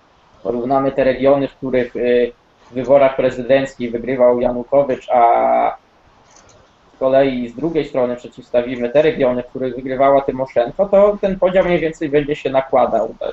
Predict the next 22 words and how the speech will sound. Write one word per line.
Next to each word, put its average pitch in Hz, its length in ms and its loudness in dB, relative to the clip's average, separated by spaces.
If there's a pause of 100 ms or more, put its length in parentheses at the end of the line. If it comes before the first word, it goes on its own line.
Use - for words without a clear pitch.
Tylko 196 200 -2
to 190 120 -4
jest, 185 140 -8 (600)
y, 147 580 2 (380)
troszeczkę 175 640 -2
uproszczenie, 147 760 0
ta 123 260 2 (280)
Ukraina 131 540 0
wschodnia 139 680 2
i 120 100 -6
przeciwstawianie 123 720 -2
niej 120 160 -4
Ukrainy 117 340 -2
zachodniej. 113 420 -2
Kiedyś 147 260 -4
był, 151 200 4 (1120)
y, 131 380 -4
była 156 200 4
koncepcja 131 1080 2 (140)
dwudziestu 147 560 -2
kilku 143 420 -4
Ukrain, 120 460 0